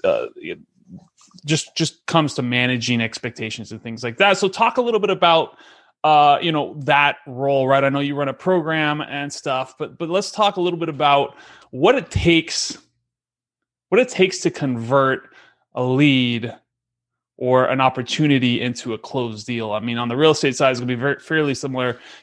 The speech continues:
to what it looks like on, uh, on this side. And also, I wanna get into in a little bit, talking a little bit about how,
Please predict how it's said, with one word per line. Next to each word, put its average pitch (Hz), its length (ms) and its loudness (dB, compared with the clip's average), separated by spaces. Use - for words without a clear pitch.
to 143 140 0
what 131 220 2
it 127 60 0
looks 131 260 -2
like 131 240 2
on, 123 340 -2
uh, 127 280 -4
on 131 120 -8
this 214 200 -2
side. 151 240 4
And 160 80 -2
also, 180 220 2
I 165 60 6
wanna 156 180 0
get 139 140 2
into 139 220 0
in 135 60 0
a 127 60 2
little 127 180 2
bit, 127 320 2
talking 131 340 2
a 127 80 -2
little 127 180 0
bit 117 120 -2
about 120 360 2
how, 117 580 2